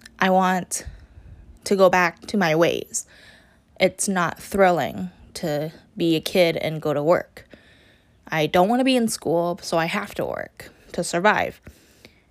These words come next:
But he was like, "I don't wanna do this job. I wanna go back to my criminal ways. I wanna continue breaking in. I wanna continue doing what I was doing." So that's what he decided to do. So this time,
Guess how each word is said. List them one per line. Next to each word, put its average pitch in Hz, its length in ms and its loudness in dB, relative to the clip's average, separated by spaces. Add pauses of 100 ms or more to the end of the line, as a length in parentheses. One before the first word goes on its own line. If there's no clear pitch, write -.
(640)
But 185 80 0
he 196 160 -2
was 180 180 -6
like, 170 340 -4 (120)
"I 254 160 -2
don't 254 160 -2
wanna 214 180 2
do 180 140 2
this 175 280 2
job. - 380 -4 (680)
I 208 60 2
wanna 247 200 4
go 208 160 4
back 196 280 2
to - 100 0
my 170 100 0
criminal 160 460 0
ways. - 440 0 (280)
I 202 80 4
wanna 220 200 4
continue 214 420 2
breaking 160 400 0
in. 98 200 -4
I 196 80 2
wanna 190 220 0
continue 196 420 4
doing 170 300 0
what 175 100 2
I 165 100 4
was 170 200 4
doing." - 600 4 (760)
So - 180 2
that's 170 400 2
what 202 140 0
he 214 120 0
decided 202 420 2
to 277 60 0
do. 180 520 0 (440)
So 165 500 -2 (1600)
this - 220 6
time, 165 680 -4